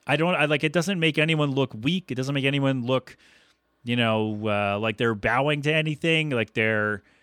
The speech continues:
uh, giving in on some level, which is a thing, an argument I've seen. It's just really strange that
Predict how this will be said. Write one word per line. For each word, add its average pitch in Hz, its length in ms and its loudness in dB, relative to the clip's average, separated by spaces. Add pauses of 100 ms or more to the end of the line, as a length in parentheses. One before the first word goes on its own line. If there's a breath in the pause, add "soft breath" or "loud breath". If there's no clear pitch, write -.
(320 soft breath)
uh, 104 280 -4
giving 139 340 0
in 143 240 2
on 151 180 -2
some 151 280 -2
level, 143 400 2
which 127 200 -2
is 120 160 -4
a 123 80 -2
thing, 139 260 -2
an 127 160 -2
argument 131 400 0
I've 131 180 -2
seen. 139 440 -2 (1400)
It's 156 180 -4
just 196 300 -2
really 151 220 2
strange 127 680 -2 (540 soft breath)
that 110 440 2